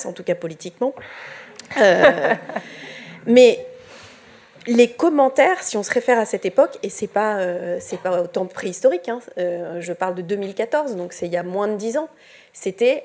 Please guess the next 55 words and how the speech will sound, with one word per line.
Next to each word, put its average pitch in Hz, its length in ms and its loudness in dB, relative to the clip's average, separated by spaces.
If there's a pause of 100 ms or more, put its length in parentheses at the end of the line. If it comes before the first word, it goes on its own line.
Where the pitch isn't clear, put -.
l'amoureuse 226 480 4
déçue 220 420 -4
de 175 100 -10
François 180 340 -2
Hollande, 180 360 -2 (800)
euh, 165 600 -2 (420)
Cécile 226 340 -2
Duflot 202 260 -4
pique - 180 -12
sa 202 120 -4
crise, 285 500 -4 (200)
euh, 170 800 -6 (960)
je - 80 -12
sais 208 120 -6
plus 226 220 -12
quel, 214 260 0
euh, 175 160 2
bah, 170 240 -8
euh, 92 160 -10 (180)
François 294 320 -6
Rebsamen, 214 400 -4
je - 60 -16
me 185 80 -10
souviens 180 180 -6
très 208 140 -8
bien 269 80 -4
parce - 100 -16
que 214 80 -6
je 185 40 -6
lui 190 40 -6
ai 185 40 0
envoyé 190 200 -2
un 208 60 -6
S 190 160 -10
M 170 80 -6
S. - 160 -12 (320)
Il 196 80 -8
a 180 40 0
expliqué 180 380 -6
que 214 160 -2
j'avais 180 220 2
des 180 80 -4
problèmes 196 320 -2
personnels 196 520 -2
et 180 60 -8
que, - 140 -8
euh, 165 260 0
voilà, 196 380 0 (440)
et 190 200 0
que 214 220 -2
j'étais, 185 340 -4
j'avais 180 260 2
l'air 202 160 0
un 180 60 0
peu 190 280 -2